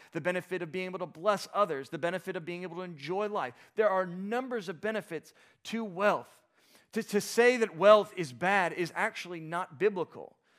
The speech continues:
So when, when, when churches speak on wealth in such a negative way, it's not doing justice to what wealth really is.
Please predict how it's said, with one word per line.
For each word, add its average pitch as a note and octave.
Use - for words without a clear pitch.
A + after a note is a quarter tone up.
So -
when, F3
when, G3
when F3
churches G#3+
speak -
on D#3
wealth F3+
in D#3
such F3+
a D#3+
negative E3
way, F#3+
it's -
not G3+
doing A3+
justice G#3
to G#3
what G#3
wealth G#3+
really G3
is. G3